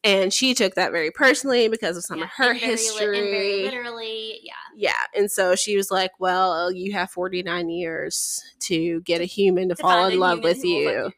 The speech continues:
Speaker 2: fuck you. <laughs>
Speaker 1: but a human that hates Fae."
Speaker 2: Yeah, very specific.
Speaker 1: And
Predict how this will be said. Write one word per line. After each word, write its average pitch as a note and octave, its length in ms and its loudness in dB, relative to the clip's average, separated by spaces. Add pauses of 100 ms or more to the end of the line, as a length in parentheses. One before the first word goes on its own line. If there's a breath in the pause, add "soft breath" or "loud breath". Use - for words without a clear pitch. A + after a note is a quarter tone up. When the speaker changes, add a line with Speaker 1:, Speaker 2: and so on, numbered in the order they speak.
(100)
Speaker 2:
fuck B3+ 140 -10
you. B3+ 80 -8
<laughs> - 20 2
Speaker 1:
but B3 280 8
a - 20 2
human G#3+ 460 4
that F#3 180 2
hates - 460 0
Fae." E3 480 2 (160)
Speaker 2:
Yeah, F3 80 -18 (560)
very D#4+ 240 -4
specific. - 480 -12 (840)
Speaker 1:
And F3 680 2